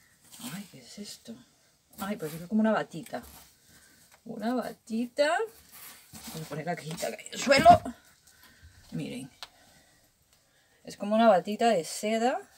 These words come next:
Parece seda. Un color así palo rosa con unas flores de, de cerezo, parecen.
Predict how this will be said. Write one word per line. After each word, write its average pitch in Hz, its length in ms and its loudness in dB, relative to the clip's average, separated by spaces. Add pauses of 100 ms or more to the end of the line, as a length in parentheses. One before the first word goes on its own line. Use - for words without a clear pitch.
(520)
Parece 185 340 -6
seda. 196 460 -6 (880)
Un 180 180 -8
color 180 300 4
así 175 320 -2
palo 170 300 4
rosa 175 340 -2
con 180 180 -2
unas 180 260 -6
flores 175 400 -2
de, 151 320 -2 (1600)
de 156 140 -12
cerezo, 196 580 -2
parecen. 175 580 -4